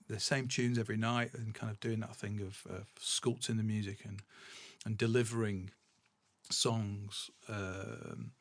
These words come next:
and thinking about the kind of role of what I was doing in a different way than, than I had been previous to that. Um,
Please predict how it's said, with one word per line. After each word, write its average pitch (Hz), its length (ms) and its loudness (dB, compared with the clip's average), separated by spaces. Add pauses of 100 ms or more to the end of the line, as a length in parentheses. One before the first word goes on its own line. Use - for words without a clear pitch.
(640)
and 107 100 -2
thinking 117 300 2
about 107 240 2
the - 80 -6
kind 113 160 -2
of 104 180 -2
role 110 440 4
of 104 100 -2
what 104 160 -2
I 104 80 -2
was 104 160 -2
doing 104 260 0
in 104 60 2
a 104 80 0
different 104 340 -2
way 104 300 2
than, 101 300 -2
than 104 160 0
I 104 60 0
had 127 260 -2
been 98 240 0
previous 123 520 0
to - 100 -4
that. 90 240 -6 (460)
Um, 101 560 -2